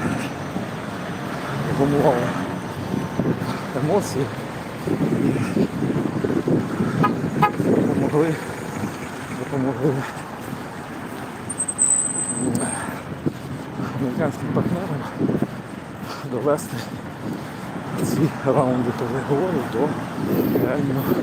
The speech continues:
припинення бойових дій в Україні і переходу на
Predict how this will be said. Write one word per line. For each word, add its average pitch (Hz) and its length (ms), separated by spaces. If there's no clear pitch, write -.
припинення - 580
бойових 135 360
дій 180 140
в 220 80
Україні 165 480
і - 20
переходу 135 720
на 117 80